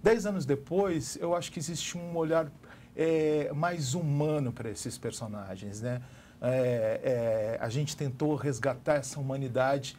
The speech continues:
e não pensar no ícone A Noviça Rebelde, o ícone The Sound of Music, Julie Andrews, Christopher Plummer, ou Mary Martin. A gente pensou na Maria Cuchera, real, no Capitão Von Trapp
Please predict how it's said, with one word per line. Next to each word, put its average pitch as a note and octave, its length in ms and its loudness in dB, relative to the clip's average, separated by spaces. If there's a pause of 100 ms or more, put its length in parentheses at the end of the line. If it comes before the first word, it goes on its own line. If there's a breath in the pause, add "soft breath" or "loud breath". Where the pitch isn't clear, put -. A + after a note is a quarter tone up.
(320 loud breath)
e C#3 140 2
não D3+ 420 4 (240 loud breath)
pensar D3+ 420 4
no D3 220 -4 (220)
ícone F3 500 2
A D3 80 2
Noviça C3 460 -4
Rebelde, B2 560 -2
o B2 120 0
ícone C#3+ 480 -2
The B2 140 -2
Sound A#2+ 340 -4
of A#2 200 -6
Music, A#2+ 500 -6
Julie A2+ 320 -4
Andrews, A2+ 320 -6
Christopher A#2 520 -10 (100)
Plummer, B2+ 420 -2 (380 loud breath)
ou A#2 120 -2
Mary B2+ 280 2
Martin. C3 600 0
A B2 60 -2
gente B2 200 -6
pensou D#3 680 0 (340 loud breath)
na C3+ 640 0 (200)
Maria C3 300 2
Cuchera, C3+ 720 2 (120)
real, B2+ 600 0
no A#2+ 120 -8
Capitão B2+ 580 -8 (120)
Von A#2 180 -4
Trapp A#2 380 0